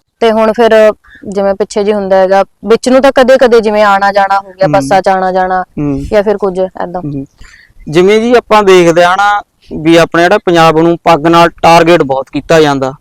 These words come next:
Speaker 2: ਵੀ ਇੱਕ ਪੱਗ ਕਰਕੇ। ਤੁਹਾਡੀ ਸੋਚ ਬਹੁਤ ਸੋਹਣੀ ਆ ਵੀ ਤੁਸੀਂ ਪੱਗ ਬੰਨ੍ਹਣ ਲੱਗ ਗਏ।
Speaker 1: ਜਿਵੇਂ ਹੁਣ ਹੋਰ ਧਰਮ ਨੇ, ਸਾਰੇ ਧਰਮ ਆਪਣੇ-ਆਪਣੇ ਧਰਮਾਂ ਨੂੰ ਪ੍ਰਫੁੱਲਿਤ ਕਰ ਰਹੇ ਆ।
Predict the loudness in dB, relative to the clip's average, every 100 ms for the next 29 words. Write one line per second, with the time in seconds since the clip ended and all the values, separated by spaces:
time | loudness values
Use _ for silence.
0 | -20 -20 _ _ -2 0 0 0 2 2
1 | 0 -2 -4 -8 -8 _ _ _ _ -4
2 | -2 2 2 4 4 4 2 2 0 -2
3 | -4 -4 -4 -4 -2 -2 -2 0 0 0
4 | 0 0 -2 -12 -14 _ _ _ _ _
5 | _ _ _ _ -8 -2 2 2 2 2
6 | 0 0 2 4 4 2 2 2 2 2
7 | -2 -4 0 4 4 2 2 4 2 2
8 | 2 2 2 0 2 2 2 2 0 0
9 | 0 0 0 0 0 -2 -6